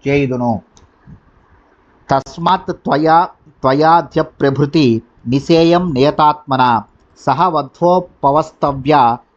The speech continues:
దర్భ ప్రశస్తరసాయిన. అందువలన ఇప్పటి నుండియే నియమములను పాటించుచు నీవును మా కోడలు సీతాదేవియును రాత్రివేళ ఉపవాస దీక్షను నడుపుచు దర్భాస్తరణములపై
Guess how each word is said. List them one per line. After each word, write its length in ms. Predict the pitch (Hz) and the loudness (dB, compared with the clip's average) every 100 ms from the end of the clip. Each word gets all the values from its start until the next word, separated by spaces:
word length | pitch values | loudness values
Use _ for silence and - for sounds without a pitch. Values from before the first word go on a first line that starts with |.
| _ _ 139 | _ _ -4
దర్భ 300 | 135 - 180 | -4 -2 -4
ప్రశస్తరసాయిన. 1500 | 180 - - 170 - _ 170 156 156 139 131 131 127 120 101 _ _ _ | -4 -8 -6 -6 -6 _ -2 -2 0 0 2 2 2 2 0 _ _ _
అందువలన 640 | 127 139 139 147 180 131 143 _ _ - | -2 2 2 2 2 2 -2 _ _ -8
ఇప్పటి 400 | 123 - 175 175 | -6 -4 -2 -4
నుండియే 640 | 165 151 147 180 226 - - - | -4 -4 -4 -2 -4 -6 -14 -10
నియమములను 580 | 123 143 170 175 175 175 | -6 -2 0 0 0 -4
పాటించుచు 840 | 170 131 139 151 143 139 156 120 120 _ _ | 0 0 0 -4 -8 -8 -4 -4 -6 _ _
నీవును 640 | 117 143 160 165 170 226 277 - _ | -4 0 0 -2 -2 -2 -4 -12 _
మా 180 | 123 143 | 0 0
కోడలు 460 | - 143 143 170 160 | 0 -4 -2 -2 -6
సీతాదేవియును 1040 | - 143 160 156 151 151 139 143 139 120 120 _ _ | -6 -2 2 2 0 -2 -2 -4 -4 -6 -10 _ _
రాత్రివేళ 1000 | 113 123 160 - 175 165 160 156 117 117 - _ 117 | -2 0 0 -2 -6 -4 -2 0 0 -2 -8 _ -10
ఉపవాస 500 | 117 - 175 175 170 | -2 2 4 2 0
దీక్షను 420 | 143 147 - 143 | -8 -10 -10 -10
నడుపుచు 640 | 127 127 127 139 208 214 - _ _ | -6 -6 -8 -6 -4 -4 -6 _ _
దర్భాస్తరణములపై 1500 | 113 123 131 - 175 185 - - 156 156 - 143 160 190 254 | -4 -2 -2 0 0 0 -2 -4 -2 -2 -2 0 0 -2 -4